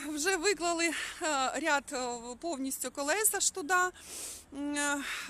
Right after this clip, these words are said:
засипали їх, натовкали, е, тою глиною. Е, і зараз, е, збираємо ось тут землю. Е, копає чоловік.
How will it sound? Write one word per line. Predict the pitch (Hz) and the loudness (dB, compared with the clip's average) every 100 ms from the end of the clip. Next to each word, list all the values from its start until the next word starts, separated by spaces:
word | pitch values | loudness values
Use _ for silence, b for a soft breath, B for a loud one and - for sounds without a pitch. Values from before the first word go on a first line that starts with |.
| 269 | -4
засипали | 254 311 - 370 359 349 339 | 0 4 6 4 2 0 0
їх, | 330 | -2
натовкали, | 302 285 302 - 349 370 370 359 B B B B | -4 -4 -6 2 6 6 4 -2 B B B B
е, | 285 302 | -2 -2
тою | 302 349 320 | 0 -2 0
глиною. | 320 370 339 339 330 294 - - 262 | 2 2 4 2 2 0 -4 -10 -4
Е, | 269 262 254 254 277 | 0 0 0 -2 -6
і | 294 381 | -2 0
зараз, | 294 320 349 370 - - B | 4 6 8 6 4 2 B
е, | 247 269 254 226 240 | -2 -2 -2 -2 -6
збираємо | 240 233 349 320 285 277 254 - | -6 -2 4 6 4 2 -4 -4
ось | 285 - | 0 0
тут | 294 269 - | -2 -8 -8
землю. | 247 262 311 330 392 427 B B B B B | -4 0 2 2 0 -2 B B B B B
Е, | 320 285 285 | -8 -4 -4
копає | 339 294 330 339 | -6 0 4 4
чоловік. | - 339 349 311 359 | 2 0 0 0 0